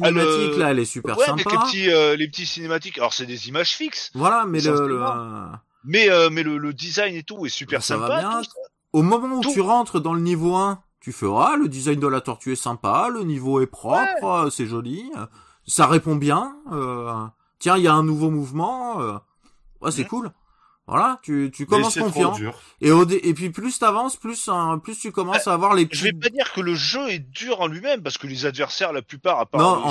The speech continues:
Speaker 1: chauves-souris,
Speaker 2: one shot, ouais,
Speaker 1: posent un
Speaker 2: euh,
Speaker 1: peu problème.
Speaker 2: voilà.
Speaker 1: Euh,
Speaker 3: Non, il est
Speaker 1: euh,
Speaker 3: punitif, en fait.
Speaker 1: Même pas, c'est que le, c'est que tu,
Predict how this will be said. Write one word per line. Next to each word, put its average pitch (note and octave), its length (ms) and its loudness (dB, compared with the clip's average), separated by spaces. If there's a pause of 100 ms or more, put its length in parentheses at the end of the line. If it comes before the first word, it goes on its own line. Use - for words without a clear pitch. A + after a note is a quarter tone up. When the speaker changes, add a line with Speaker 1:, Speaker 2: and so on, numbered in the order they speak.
Speaker 1:
chauves-souris, D3+ 160 4
Speaker 2:
one E3+ 60 2
shot, F#3+ 400 0
ouais, C#3+ 240 0
Speaker 1:
posent C3 100 -2
un C3+ 40 0 (140)
Speaker 2:
euh, A2 40 -8
Speaker 1:
peu C3 100 -6
problème. F3+ 460 -6 (240)
Speaker 2:
voilà. D3 260 -6
Speaker 1:
Euh, B2 560 0 (140)
Speaker 3:
Non, E3+ 220 0
il F3 160 0
est D3+ 120 4
Speaker 1:
euh, D3+ 40 -14
Speaker 3:
punitif, G3+ 680 -12
en G#2+ 180 -8
fait. G2+ 220 -10 (680)
Speaker 1:
Même G#3+ 340 -6
pas, B3 340 0
c'est - 220 -6
que - 100 -10
le, B2 1000 -12 (1080)
c'est - 160 -6
que - 60 -14
tu, - 180 -14